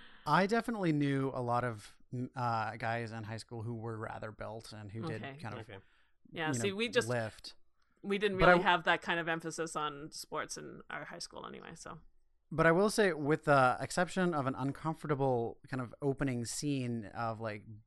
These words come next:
Speaker 1: bikini beach soccer
Speaker 2: Oh,
Speaker 1: that
Speaker 2: yeah,
Speaker 1: didn't
Speaker 2: yeah, yeah.
Speaker 1: make any sense at all, there was very, very little objectification of women in this movie, but a lot
Speaker 2: Yeah.
Speaker 1: of objectification of men.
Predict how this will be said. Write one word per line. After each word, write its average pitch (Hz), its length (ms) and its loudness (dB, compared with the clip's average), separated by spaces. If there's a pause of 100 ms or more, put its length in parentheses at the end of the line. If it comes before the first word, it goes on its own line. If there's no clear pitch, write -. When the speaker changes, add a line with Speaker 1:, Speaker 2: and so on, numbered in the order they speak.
(340)
Speaker 1:
bikini 135 640 -4
beach 113 240 -8
soccer 208 540 -6
Speaker 2:
Oh, 175 200 6
Speaker 1:
that 175 100 2
Speaker 2:
yeah, 160 180 2
Speaker 1:
didn't 160 100 -2
Speaker 2:
yeah, 156 200 -4
yeah. 151 180 -6 (100)
Speaker 1:
make 156 160 2
any 175 200 4
sense 175 200 0
at 180 60 8
all, 170 140 8
there 170 80 8
was 160 100 4
very, 175 760 0
very 135 380 -2
little 123 580 -2 (340)
objectification 131 760 -2
of 117 160 -2
women 120 420 0
in 110 140 -4
this 110 160 -6
movie, 110 240 -4
but - 200 -6
a 156 40 -4
lot 175 440 0
Speaker 2:
Yeah. - 20 4
Speaker 1:
of 202 80 0
objectification 185 760 -2
of 170 80 0
men. 156 400 -2